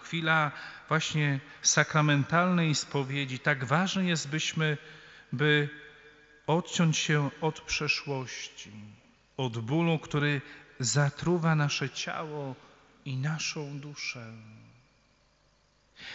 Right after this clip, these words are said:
Nie wątpimy więc.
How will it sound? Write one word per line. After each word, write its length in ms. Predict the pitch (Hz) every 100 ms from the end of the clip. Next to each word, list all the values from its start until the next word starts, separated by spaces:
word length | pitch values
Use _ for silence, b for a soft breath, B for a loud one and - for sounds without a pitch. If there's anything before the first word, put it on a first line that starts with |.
| B B B B B _ _ _ _ 147
Nie 300 | 160 170 160
wątpimy 1800 | 170 175 143 - - - - - - _ _ _ _ - 160 147 127 120
więc. 540 | 123 113 113 - -